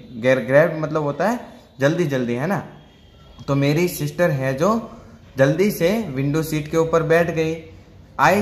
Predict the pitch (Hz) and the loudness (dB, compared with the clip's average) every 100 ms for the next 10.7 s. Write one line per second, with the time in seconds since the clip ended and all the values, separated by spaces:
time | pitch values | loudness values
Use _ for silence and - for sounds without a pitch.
0 | - - 151 151 151 196 233 233 - - | -2 0 2 2 2 0 0 -6 -16 -12
1 | 113 127 156 180 143 - 135 196 - - | 0 4 4 2 -4 -4 -2 -2 -8 -16
2 | - - - - 123 170 208 - - - | -20 -20 -20 -8 -4 -4 -6 -10 -18 -20
3 | - - 113 104 101 - - - 117 117 | -12 -2 -2 -2 -8 -12 -12 -4 0 2
4 | 120 143 131 131 117 170 214 - - 135 | 2 2 0 -4 -2 -2 -2 -6 -10 0
5 | 135 160 147 135 131 127 127 143 175 175 | 0 2 2 0 0 -2 -4 -6 -4 -2
6 | 180 - 135 131 - 117 - 165 214 - | -2 0 -2 -2 -4 -8 -2 0 0 -4
7 | - - 156 151 127 110 104 98 101 - | -14 -6 2 2 2 -4 -6 -6 -10 -2
8 | 117 117 143 143 151 151 - 143 147 147 | -2 0 -6 -4 -8 -8 -14 -6 -4 -4
9 | 151 151 143 156 139 143 139 147 214 208 | -4 -4 -6 -8 -6 -4 -4 -2 -4 -6
10 | - - - - - 120 131 | -16 -20 -20 -20 -4 2 2